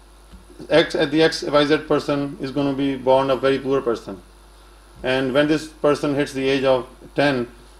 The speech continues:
this person will probably get into an accident and lose an arm. As an example, is tarah, is tarah karam likhe hunde ne, we as,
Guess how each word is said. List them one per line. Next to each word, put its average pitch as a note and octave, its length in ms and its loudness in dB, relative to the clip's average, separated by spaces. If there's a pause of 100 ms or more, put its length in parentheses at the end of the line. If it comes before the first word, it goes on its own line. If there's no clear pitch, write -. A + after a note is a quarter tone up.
(160)
this C3 120 -4
person C#3 600 -2 (400)
will C3+ 240 -2
probably C3 480 2 (240)
get C3 160 2
into B2+ 160 -4
an B2+ 80 -2
accident B2+ 520 -2
and B2+ 200 -4
lose B2+ 160 0
an B2+ 100 0
arm. A2 300 0 (640)
As D3 180 4
an D#3 60 2
example, B2+ 340 0
is B2 160 0
tarah, D3 140 4
is C#3 120 -2
tarah E3 140 2
karam D3+ 180 2
likhe B2+ 120 0
hunde C#3 200 -2
ne, C#3 140 -4 (400)
we C#3 140 2
as, C#3+ 280 4